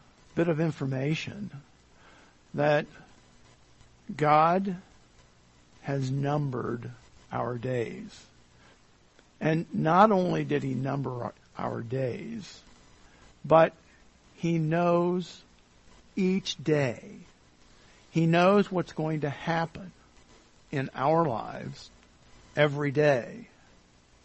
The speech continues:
And therefore, He knows what we need every day. And He knows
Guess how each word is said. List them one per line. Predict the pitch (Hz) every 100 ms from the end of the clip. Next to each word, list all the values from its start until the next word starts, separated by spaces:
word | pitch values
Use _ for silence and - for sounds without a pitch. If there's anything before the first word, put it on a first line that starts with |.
| _ _ -
And | 156 143
therefore, | 165 220 214 - 123 107 180 190 - _ _ _ _ _ _ _ _ -
He | 165 165
knows | 175 196 208 139 123 147 175 156 - - - _
what | 139 -
we | 165 170
need | 175 247 254 202 - - _ -
every | 131 135 127
day. | 123 85 95 - - _ _ _ - - - - - _ _ _ -
And | 135 165
He | 160
knows | 156 185 208 127 135 175 160 -